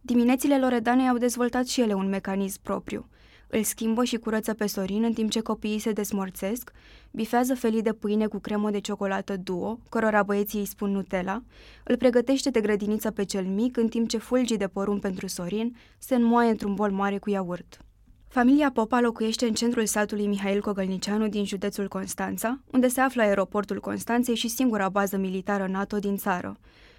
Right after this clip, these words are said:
Stau de unsprezece ani împreună în casa în care a copilărit Sorin,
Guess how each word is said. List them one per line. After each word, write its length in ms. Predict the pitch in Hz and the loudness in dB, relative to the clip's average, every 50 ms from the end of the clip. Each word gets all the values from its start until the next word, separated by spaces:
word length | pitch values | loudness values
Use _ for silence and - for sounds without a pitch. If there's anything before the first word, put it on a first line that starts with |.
| - - | -20 -14
Stau 260 | - - - 240 220 214 | -12 -2 0 0 2 2
de 80 | 208 | 0
unsprezece 580 | 202 208 220 220 - 254 233 208 214 202 - 208 | 0 0 0 0 0 0 0 0 0 0 0 0
ani 140 | 202 202 208 | 0 0 0
împreună 440 | 208 - - 190 185 190 214 233 | 0 -2 -4 -4 -2 0 2 4
în 120 | 226 226 220 | 4 2 2
casa 320 | - 220 226 226 233 226 | 0 -2 -2 0 2 2
în 120 | 226 226 220 | 2 2 2
care 200 | 226 220 220 226 | 0 0 0 0
a 120 | 220 220 | 0 0
copilărit 520 | 220 233 220 - 226 214 214 214 226 220 | -2 -4 -4 -4 -4 -2 -2 -4 -4 -6
Sorin, 440 | - - 233 220 202 190 185 190 208 | -4 -4 -4 -2 -2 -2 -4 -4 -6